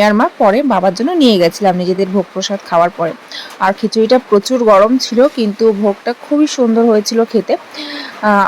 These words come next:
আর এখানে দেখতেই পারছো যে, উম, মানে আমি দাঁড়িয়ে রয়েছি কিন্তু খেতে পারছি না, কারণ এত গরম। আর এদিকে মা আমার ভিডিও করে দিচ্ছে। আর তোমাদের কার কার পাড়ায় এরকম, আহ, মনসা পুজো হচ্ছে সেটা কিন্তু কমেন্টে জানাতে ভুলো না।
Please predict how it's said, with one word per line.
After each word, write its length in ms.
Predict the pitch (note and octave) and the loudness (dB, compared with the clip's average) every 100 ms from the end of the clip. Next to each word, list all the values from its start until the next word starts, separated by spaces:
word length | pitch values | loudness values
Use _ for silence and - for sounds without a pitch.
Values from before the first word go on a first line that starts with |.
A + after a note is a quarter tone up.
| F#3 | 2
আর 80 | F#3+ | 0
এখানে 340 | F#3 A#3 A3+ | 0 0 0
দেখতেই 340 | G#3 G3 A#3 A#3 | 0 0 0 2
পারছো 440 | G#3+ G3+ - B3+ | 2 0 -2 -4
যে, 320 | A#3 A3 G#3+ | 0 0 2
উম, 360 | G#3 - G#3 G#3 G3+ G3+ | 0 -4 0 2 2 2
মানে 140 | G3+ | 0
আমি 140 | G3+ G#3+ | 0 0
দাঁড়িয়ে 400 | F#3+ F#3 G#3 A3+ | 0 0 2 2
রয়েছি 360 | G#3 F#3+ - C#4+ | 2 0 -4 -6
কিন্তু 260 | A3+ G3 A3 G#3+ | -4 -2 -4 -4
খেতে 220 | - B3+ A#3+ | -4 -2 2
পারছি 240 | G3 - | 0 -2
না, 40 | G3+ | -2
কারণ 160 | A3 G#3 | -2 -2
এত 240 | E3 G3 B3+ | -10 -4 0
গরম। 480 | A#3 G#3+ G#3 A#3+ G3+ - C4+ C4+ - - | 2 4 6 4 2 -4 -16 -16 -16 -6
আর 120 | G3+ G3 | -2 0
এদিকে 260 | G3 A3 | 0 2
মা 160 | G#3+ G3+ G3+ | 2 2 2
আমার 160 | G#3+ G3+ | 0 0
ভিডিও 360 | G3+ F3+ A3 A3+ | -2 2 0 2
করে 280 | A3 G#3+ | 2 2
দিচ্ছে। 320 | G3 F3+ - D4 - B3+ - - - | 2 -2 -2 -6 -6 -20 -20 -18 -4
আর 280 | G3+ F#3+ F#3+ G3 | 0 2 0 0
তোমাদের 360 | G#3+ G#3+ A#3+ B3+ | 0 2 2 0
কার 200 | A3+ G3+ G3+ | 0 0 2
কার 200 | A3+ A3+ | 0 0
পাড়ায় 320 | A3 G3+ A3+ | 0 2 2
এরকম, 340 | G#3 G3+ A3 A3 G#3+ | 2 0 -2 -4 -2
আহ, 120 | G3+ | 0
মনসা 360 | G3 G3 G#3 A3+ | 0 -2 -4 -4
পুজো 280 | A3 G#3 A#3 | -2 0 0
হচ্ছে 260 | G#3 - C#4+ | -2 -4 -4
সেটা 240 | C4+ G#3+ | -4 -4
কিন্তু 240 | G#3 G#3+ A#3+ | -4 -6 -2
কমেন্টে 440 | G3+ F#3 F#3+ A3 A3+ | 0 0 -2 0 0
জানাতে 360 | F#3 F#3 G3+ A#3 | 0 -2 -2 0
ভুলো 280 | A3+ C#4 | 2 2
না। 120 | A3+ | 4